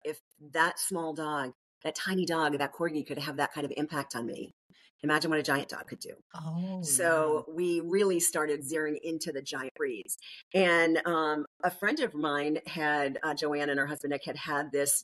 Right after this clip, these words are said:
Speaker 1: these dogs, Woody and, and Plato, that, that were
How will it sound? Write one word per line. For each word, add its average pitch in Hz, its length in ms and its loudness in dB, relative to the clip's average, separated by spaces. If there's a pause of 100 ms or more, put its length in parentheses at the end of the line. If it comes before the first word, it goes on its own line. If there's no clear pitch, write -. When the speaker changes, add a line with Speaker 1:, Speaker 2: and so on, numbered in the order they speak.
Speaker 1:
these 147 160 -2
dogs, 139 280 0
Woody 143 380 2
and, 127 200 -6
and 143 180 -4
Plato, 156 260 2
that, 131 140 0 (280)
that 143 160 0
were 143 300 2